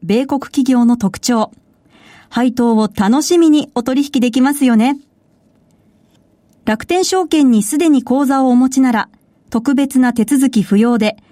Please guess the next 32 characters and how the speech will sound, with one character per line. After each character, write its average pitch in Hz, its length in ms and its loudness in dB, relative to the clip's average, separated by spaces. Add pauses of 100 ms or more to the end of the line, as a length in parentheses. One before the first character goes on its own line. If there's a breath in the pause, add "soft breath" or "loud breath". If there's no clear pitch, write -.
(100)
そ 220 140 -2
の 285 140 2
ま 285 120 2
ま 269 140 2
す 294 180 -4
ぐ 349 140 2
に 302 260 2
お 220 80 -2
取 254 320 0
引 247 100 2
が 233 100 2
で 220 100 2
き 226 100 0
ま 226 160 2
す。 - 160 -10 (1040 soft breath)
日 220 120 2
本 277 280 2
円 254 200 2
を 220 260 -2
米 233 260 0
ド 302 120 0
ル 285 100 2
に 262 140 2
換 311 260 -2
金 320 220 2
す 302 120 -4
る 294 120 2
必 - 240 -2
要 320 160 2
も 302 120 4
な 262 160 2
し。 - 220 -8